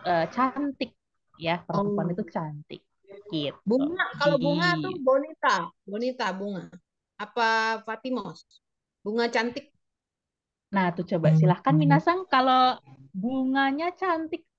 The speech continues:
Speaker 1: itu bahasa Tetongnya apa, Minasang?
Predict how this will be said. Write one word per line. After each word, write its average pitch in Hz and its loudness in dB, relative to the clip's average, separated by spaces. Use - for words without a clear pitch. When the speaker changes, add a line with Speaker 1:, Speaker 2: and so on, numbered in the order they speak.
Speaker 1:
itu 262 -8
bahasa 247 2
Tetongnya 262 -2
apa, 226 0
Minasang? 175 -6